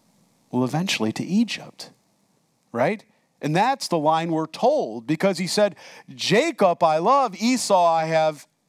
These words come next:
hated." We read that in the book of Romans. Again, what is he saying? It's not specifically Esau. It was the representation spiritually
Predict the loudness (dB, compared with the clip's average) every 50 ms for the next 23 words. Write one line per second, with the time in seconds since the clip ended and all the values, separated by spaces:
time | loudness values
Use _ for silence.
0 | _ _ _ _ _ 0 0 2 2 2 0 -2 -2 -2 -4 -2 2 2 2 4
1 | 4 0 0 2 -2 -4 0 0 -2 0 0 -2 2 2 2 2 2 0 -2 -4
2 | -4 -6 -8 -12 -6 -4 -2 2 2 2 0 0 -6 -14 _ 4 4 4 4 4
3 | -2 -4 -4 -2 0 0 0 0 0 -2 -2 -4 -6 0 0 0 0 0 -2 -6
4 | -4 -4 -2 -2 -2 0 0 0 -2 -2 -6 -6 -4 0 0 0 2 2 2 2
5 | 2 2 0 -2 -2 -2 -2 0 2 2 2 2 -2 -4 -4 -4 0 0 0 0
6 | 0 -4 -8 -8 -8 -6 -2 0 0 0 0 -2 -2 -2 -2 -4 -4